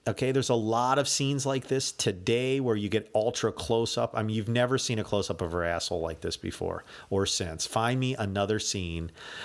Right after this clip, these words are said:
like Fetish Fanatic three with Bella, by Enter Belladonna,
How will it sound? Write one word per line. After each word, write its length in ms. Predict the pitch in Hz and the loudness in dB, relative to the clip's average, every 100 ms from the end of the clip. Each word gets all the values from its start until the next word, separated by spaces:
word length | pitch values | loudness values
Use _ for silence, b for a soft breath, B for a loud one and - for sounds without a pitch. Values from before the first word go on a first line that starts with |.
| B | B
like 180 | 92 90 | 0 0
Fetish 520 | - - 107 107 - | -2 2 2 2 0
Fanatic 440 | - 104 101 101 - | -2 0 0 0 -4
three 380 | 101 98 85 | -2 0 0
with 200 | 85 - | -4 -6
Bella, 300 | 104 98 107 - | -2 0 0 0
by 200 | 98 87 - - | -2 -2 -6 -2
Enter 320 | 107 110 117 | -2 2 2
Belladonna, 800 | 98 104 104 98 95 90 85 85 | 2 2 2 0 0 0 -2 -6